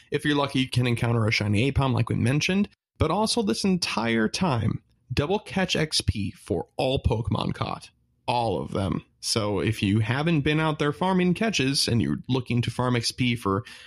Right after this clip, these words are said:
that, you know, ever elusive level forty, or if you're just chasing forty times two, uh, this is a great event to do that. So get out there and go,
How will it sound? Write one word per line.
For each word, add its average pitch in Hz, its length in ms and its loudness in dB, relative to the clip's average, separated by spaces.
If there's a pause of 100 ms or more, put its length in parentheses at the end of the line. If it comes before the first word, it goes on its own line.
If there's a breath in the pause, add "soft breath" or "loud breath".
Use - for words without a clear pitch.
(200 loud breath)
that, 101 360 0
you 110 100 6
know, 87 320 2
ever 117 280 2
elusive 110 440 2
level 92 220 0
forty, - 560 -2
or 135 180 2
if 185 100 -2
you're 113 120 2
just 110 180 2
chasing 110 380 2
forty 113 280 2
times 92 380 2
two, 127 340 2 (140)
uh, 60 160 -4
this 147 220 0
is 131 80 -2
a 117 60 0
great 110 200 2
event 87 400 -2 (160)
to - 80 -2
do 104 200 2
that. - 280 -6
So - 380 -4
get 139 160 -2
out 151 180 -2
there 165 260 0
and 117 360 2
go, 120 240 0